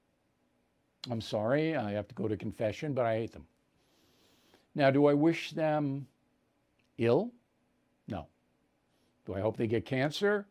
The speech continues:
No. But I hate them. Way beyond dislike. And if they ever came at me, or there was a circumstance, they get hurt.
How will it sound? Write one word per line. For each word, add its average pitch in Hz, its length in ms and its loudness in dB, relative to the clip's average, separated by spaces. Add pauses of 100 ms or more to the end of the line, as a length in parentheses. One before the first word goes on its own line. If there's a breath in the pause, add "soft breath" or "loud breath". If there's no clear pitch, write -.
(680)
No. 101 280 -6 (1160)
But 104 100 -6
I 110 40 0
hate 147 240 0
them. - 120 -14 (1900)
Way 143 280 6
beyond 160 360 4
dislike. 110 560 -8 (1900)
And 123 100 0
if 120 100 -2
they 131 140 6
ever 123 160 6
came 110 300 -2
at 208 240 4
me, 143 340 2 (100)
or 107 120 -8
there 104 100 -2
was 98 160 -4
a 95 80 -8
circumstance, 107 800 0 (600)
they 101 180 0
get 92 140 -6
hurt. 87 220 -10